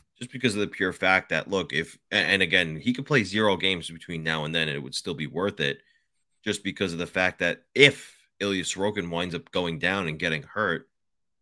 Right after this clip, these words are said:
having Semyon Varlamov as your backup, you're getting starting goaltender quality out of a quote-unquote backup. So, you know, you, you, <laughs> if you're in the playoffs and, and you wanna, you know, go f-, at least to a, a,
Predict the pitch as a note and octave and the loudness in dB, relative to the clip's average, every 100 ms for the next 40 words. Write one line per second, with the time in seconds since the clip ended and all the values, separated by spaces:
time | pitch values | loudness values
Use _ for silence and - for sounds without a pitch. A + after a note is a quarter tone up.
0 | _ - B2 D3 - - G2+ A2+ G#2+ G2 | _ 0 2 2 0 0 2 2 2 2
1 | F2 D#2+ D#2 F2+ G2+ G#2 - E2 E2+ - | -2 -2 -4 -2 0 -2 -6 -8 -8 -8
2 | - E2 - B2+ B2 E2+ G2 G2 E2+ F#2+ | -4 -2 2 0 0 -2 0 0 -2 -4
3 | F2+ F2+ E2+ E2+ F#2 D#2+ D#2 - F#2 F2+ | -2 -2 -4 -4 -4 -6 -6 0 2 2
4 | D2+ D2+ - D#2 D2+ C#2+ D2 C#2 C#2+ _ | 0 -2 -4 -4 -6 -4 -4 -4 -8 _
5 | _ _ - E2 D#2+ D2 _ _ - G#3+ | _ _ -8 -6 -6 -8 _ _ -2 0
6 | - - - _ _ _ _ _ - - | 0 -4 -6 _ _ _ _ _ -2 4
7 | G#2 F#2+ E2 - _ _ _ _ _ _ | 6 4 0 -8 _ _ _ _ _ _
8 | _ - A2 G2 G2 A#2 B2 A2 A2 F#2+ | _ -8 -2 -2 2 0 2 0 0 -2
9 | - - - _ - A2 - A#2+ G#2 G2 | -10 -18 -20 _ -6 -4 2 2 2 6
10 | C#3+ B2 A#2+ G2+ F#2 - F2+ F2+ F#2 F2+ | 8 8 4 0 -6 -6 -6 -4 -2 -2
11 | F2 D#2+ _ _ _ _ G#2 F2+ D#2+ F#2+ | -2 -4 _ _ _ _ -6 -4 0 0
12 | F#2+ - _ _ _ _ - F2+ G#2+ A2 | 0 -6 _ _ _ _ -4 -2 0 -4
13 | - A2 G#2 - - F#2 | -4 -2 -2 -2 -6 -6